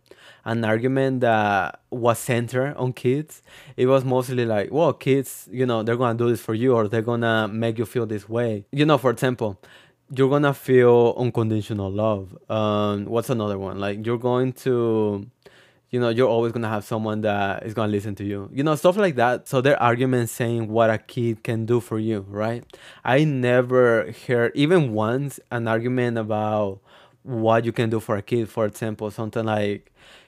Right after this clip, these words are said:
you know, if you have a kid, you're gonna have someone to pass your knowledge to, you know, something like that. There, I didn't hear a single argument for the benefit of the kid. And because of that reason, I just started thinking of, um, you know, people who advocate for kids, or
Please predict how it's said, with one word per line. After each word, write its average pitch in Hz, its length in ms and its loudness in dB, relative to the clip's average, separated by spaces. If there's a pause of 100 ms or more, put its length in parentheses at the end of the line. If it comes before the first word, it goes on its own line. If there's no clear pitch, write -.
you 127 80 -2
know, 110 340 0
if 117 160 -4
you 135 60 -2
have 143 140 4
a 131 60 4
kid, 117 400 -2
you're 120 120 2
gonna 123 180 0
have 113 460 2
someone 113 480 -2
to 120 100 -8
pass 110 260 -2
your 107 220 -2
knowledge 104 640 -4
to, 135 420 -4
you 139 140 0
know, 160 100 2
something 185 260 -2
like 143 180 0
that. 113 300 0 (640)
There, 160 300 6 (240)
I 151 160 6
didn't 170 340 4
hear 170 180 2
a 165 40 2
single 156 320 0
argument 123 760 0 (300)
for 131 280 0
the 117 80 0
benefit 110 720 -2
of 113 140 -6
the 107 100 -4
kid. 104 420 -4
And 123 100 -2
because 139 280 0
of 202 60 -4
that 190 120 2
reason, 135 360 0
I 127 120 0
just 165 180 0
started 165 360 -2
thinking 147 360 -4
of, 117 540 -2
um, 117 340 -4
you 117 80 -12
know, 117 120 -2
people 131 260 -6
who 139 80 -2
advocate 120 420 -4
for 131 120 -6
kids, 131 400 -4
or 113 240 -2